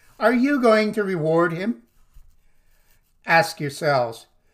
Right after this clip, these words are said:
"Do I really feel Trudeau and the Liberals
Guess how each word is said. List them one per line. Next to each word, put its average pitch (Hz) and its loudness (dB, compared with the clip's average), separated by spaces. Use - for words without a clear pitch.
"Do 170 -2
I 175 6
really 180 -2
feel 170 -2
Trudeau 170 -2
and 170 -4
the 156 -4
Liberals 170 -4